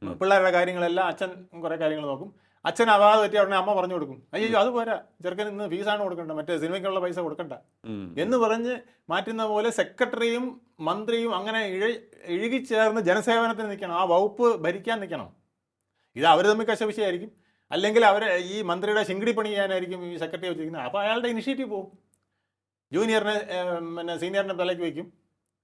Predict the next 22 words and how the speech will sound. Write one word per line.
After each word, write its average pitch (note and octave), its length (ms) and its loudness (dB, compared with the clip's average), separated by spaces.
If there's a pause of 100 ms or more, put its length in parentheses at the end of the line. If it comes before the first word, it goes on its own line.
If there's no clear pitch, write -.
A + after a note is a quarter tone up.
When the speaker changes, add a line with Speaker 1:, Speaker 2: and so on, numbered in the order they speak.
(100)
Speaker 2:
കഴിവുള്ളവനെ G3 480 4
മൂലക്കിരുത്തും. F3 580 -6 (880)
ഇത് G3+ 260 2
ഈ - 160 -12 (280)
ആദ്യം G3 420 -2
വേണ്ടത് D#3 420 -4
കഴിവുള്ളവരെ C#3 800 -2
സർക്കാർ D3+ 360 -4
സർവീസ്, A#2+ 280 -10
പണ്ടൊക്കെ A3+ 460 -4
ചെയ്യുന്ന F#3 260 -4
അതാണ്. D#3+ 220 -4
ഒരു D#3 120 -4
വകുപ്പിൽ F3+ 360 2
ഒരു E3+ 80 -2
ഡയറക്ടർ D#3 360 0
വന്നു C#3+ 180 -4
കഴിഞ്ഞാൽ C#3 200 -8
ഉടനെ C#3 340 -8
തന്നെ C3 140 -10
ആദ്യം B2+ 220 -8
ചെയ്യുന്നത്, A#2+ 220 -14